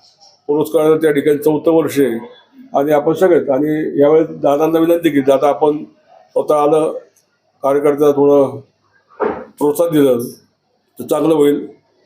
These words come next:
या निमित्तानं माझे आपले आमदार विजय शिवतरे आणि जिल्हा बँकेचे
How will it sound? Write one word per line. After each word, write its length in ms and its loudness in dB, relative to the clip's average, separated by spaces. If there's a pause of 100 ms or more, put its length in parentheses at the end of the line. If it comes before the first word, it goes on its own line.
(140)
या 100 2
निमित्तानं 440 2
माझे 360 2
आपले 240 2 (480)
आमदार 360 2 (640)
विजय 160 0
शिवतरे 400 0 (1080)
आणि 400 2
जिल्हा 540 0
बँकेचे 840 2